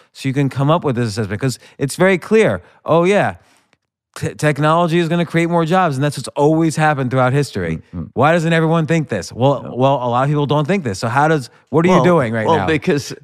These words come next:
Speaker 2: because I'm a, I really am a generalist. I mean, I, I've, you know, I began writing about sex and family. Those were my,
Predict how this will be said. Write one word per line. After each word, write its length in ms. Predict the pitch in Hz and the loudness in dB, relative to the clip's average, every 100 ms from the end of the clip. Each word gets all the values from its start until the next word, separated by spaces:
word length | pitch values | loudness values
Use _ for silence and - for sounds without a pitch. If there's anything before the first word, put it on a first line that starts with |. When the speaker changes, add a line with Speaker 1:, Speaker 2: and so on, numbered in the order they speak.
| 101 | -6
Speaker 2:
because 380 | 101 123 151 110 | -2 0 0 0
I'm 200 | 131 131 | 0 0
a, 80 | 113 92 - | -4 -6 -6
I 180 | 113 117 | -2 -2
really 580 | 110 127 120 104 95 | 0 2 2 2 -2
am 320 | 98 101 92 87 | -2 0 0 -2
a 80 | |
generalist. 880 | 78 95 90 82 76 67 53 - _ _ _ _ _ - | -4 -4 -4 -4 -8 -10 -12 -16 _ _ _ _ _ -8
I 80 | |
mean, 240 | 95 101 101 | -2 -2 0
I, 280 | 113 117 - | 0 0 -2
I've, 540 | 107 117 120 120 - - - _ _ _ - - | -2 0 2 0 -4 -16 -20 _ _ _ -20 -6
you 140 | 120 113 | -2 0
know, 120 | 104 | 2
I 100 | 123 | 2
began 560 | 117 101 117 113 110 | 0 0 0 0 0
writing 480 | 104 107 104 98 98 | 0 0 0 -2 -4
about 440 | 92 98 98 90 - | -2 0 0 0 -6
sex 460 | - 117 101 - | -2 -2 -2 -8
and 180 | 101 85 | -8 -8
family. 600 | - 113 113 117 85 78 | -6 -4 -2 -2 -2 -6
Those 280 | 73 98 98 | -4 -4 -4
were 120 | 95 90 | -6 -6
my, 280 | 87 90 | -4 -6